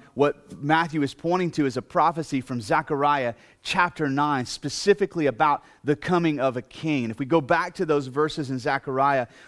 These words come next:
we'll get even more insight. Verse nine of Zechariah chapter nine, this is the reference that Matthew is, is referring to here. We read these words, "Rejoice greatly, O daughter of Zion. Shout aloud,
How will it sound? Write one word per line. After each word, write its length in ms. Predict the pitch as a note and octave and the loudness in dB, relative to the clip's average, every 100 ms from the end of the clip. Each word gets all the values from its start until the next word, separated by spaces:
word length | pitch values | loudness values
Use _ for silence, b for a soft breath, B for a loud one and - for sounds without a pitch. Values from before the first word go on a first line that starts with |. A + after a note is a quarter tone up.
| B | B
we'll 160 | C#3+ | 0
get 160 | C#3+ E3 | 4 2
even 220 | E3 D3 | 2 0
more 240 | C#3+ C#3+ B2 | 0 -2 -2
insight. 560 | C3+ C3 C3 F#2+ F2+ b b b b b b | -6 -4 -6 -6 -8 b b b b b b
Verse 360 | G#2+ A#2+ E3+ - | -4 2 2 2
nine 380 | F3+ E3+ E3 D#3 | 2 2 2 0
of 180 | C3+ B2+ | -4 -4
Zechariah 680 | B2+ D3 - D3+ D3+ D3 | -2 0 0 0 2 0
chapter 380 | C3+ F3+ D#3+ E3 | -4 -2 -2 -2
nine, 440 | C#3 B2+ B2 B2+ B2 _ b b b - | -2 0 0 -2 -8 _ b b b -2
this 200 | C#3+ E3+ | -2 0
is 120 | D#3 | 0
the 120 | D3+ | 0
reference 580 | B2+ D3+ E3 D3 C3 - | 4 2 2 -2 -4 -2
that 180 | C#3 G#2+ | -2 0
Matthew 420 | C#3+ D3 - C3+ | 0 -2 0 -2
is, 120 | B2 - | -2 -6
is 180 | B2+ G#2+ | -10 -8
referring 500 | A#2 - D#3 D#3 C#3+ | -12 -2 0 2 -2
to 180 | C3+ A#2 | -4 -4
here. 340 | A#2 A2 A2 b b b b b b | -2 -4 -6 b b b b b b
We 100 | D3+ | 2
read 260 | D#3+ E3+ | 4 2
these 260 | D3 F3 D#3+ | 2 0 -2
words, 460 | C#3 G#2 F#2+ - - _ _ _ _ _ _ _ _ _ | -2 -2 -4 -14 -20 _ _ _ _ _ _ _ _ _
"Rejoice 580 | C3+ D#3+ A2 G3 A#3+ E3 | 0 0 4 4 4 0
greatly, 580 | D3 D#3+ G#3 E3+ D#3 D3 | -4 2 2 2 0 2
O 160 | D#3+ E3 | 2 2
daughter 340 | D#3 D#3 D#3+ | 2 2 0
of 80 | E3+ | -2
Zion. 540 | D3 G3 G3 A#2+ F2+ - b b | 2 2 2 -4 -8 -16 b b
Shout 460 | - - A#3 A3 A3+ | -4 2 6 6 6
aloud, 760 | G3 F#3 G3 A3+ F#3 C#3 C#3 | 2 4 2 4 2 4 0